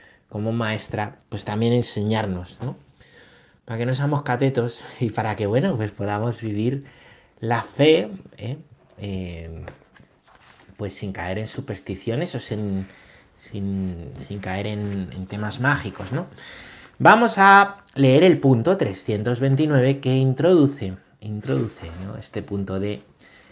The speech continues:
quiénes son los ángeles. ¿Quiénes son los, los ángeles, no? Vamos allá. Dice así el punto trescientos veintinueve. San Agustín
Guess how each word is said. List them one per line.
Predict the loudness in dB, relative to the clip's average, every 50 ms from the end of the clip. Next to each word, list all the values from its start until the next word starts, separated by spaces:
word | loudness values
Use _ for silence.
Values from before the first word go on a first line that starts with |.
| -20 0
quiénes | 4 6 6 6 6 4 0 -2 -8 -14 -16
son | -8 -2 0 2 2 2 0 -2 -2 2
los | 6 6 6 6 6 2 0 -6 -12 -20 -20 _ _ _ _ _ _ _ _ _
ángeles. | -4 -2 0 2 2 2 0 -2 -4 -8 -12 -14 -14 -16 -18 -18 -20 -20 -20 -20 -20 -20 _ -16 -12
¿Quiénes | -10 -8 -8 -10 -10
son | -12 -10 -8 -8 -6 -6 -6
los, | -8 -8 -10 -12 -14 -16 -18 -20 -20 _ _ _ _ -20 -20 -20 -20 -20 -20 -20 _ _ _ _ _ _
los | -12 -12 -12 -10 -10
ángeles, | -10 -12 -12 -14 -18 -20 -20 -20 -20 -20 -16 -14
no? | -14 -14 -14 -16
Vamos | -18 -18 -18 -18 -20 -20
allá. | -20 -20 -20 -20 -20 _ _ _ _ _ _ _ _ _ _ _ _ _ _ _ _ _ _ _ _ _ _ _
Dice | -2 -2 0 0 -2
así | -2 -2 0 -2
el | -2 0
punto | 0 -2 -2 0 -2 -2
trescientos | -4 -4 -6 -6 -8 -6 -6 -6 -6 -6 -8 -6
veintinueve. | -4 -4 -6 -6 -6 -6 -6 -4 -2 -4 -4 -4 -8 -14 _ -18 -18 -18 _ _ _ _ _ _ _ _ _ _ _ _ _ _ _ -20 -20 -20 -20 _ _ _ _ _ -2 0 0 -2 -6 -12 -18 -20 _ -20 -16
San | -6 -2 0 2
Agustín | 2 4 4 2 2 0 2 2 4 6 6 6 6 4 2 -2